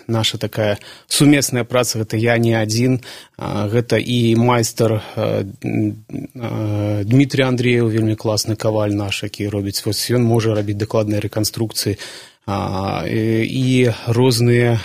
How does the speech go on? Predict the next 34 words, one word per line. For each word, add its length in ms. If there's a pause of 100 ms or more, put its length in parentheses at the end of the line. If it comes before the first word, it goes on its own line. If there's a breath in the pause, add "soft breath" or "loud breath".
(140 loud breath)
а, 220
у 80
нашай 320
кагорце 540 (500 loud breath)
іншыя, 560
а, 160
сябры. 400
Я 80
толькі 240
трымальнік, 800
вось, 160
можна 240
так 240
сказаць, 640
па-, 240
часовы 480
трымальнік, 560
а, 480
ну, 160
ёсць 240
і 80
мае, 400 (400 loud breath)
э, 80
э, 400
як 160
бы, 160
э, 640
рэчы, 400
але 160
ўвогуле 400
я 160
часовы 320
трымальнік, 640
там, 320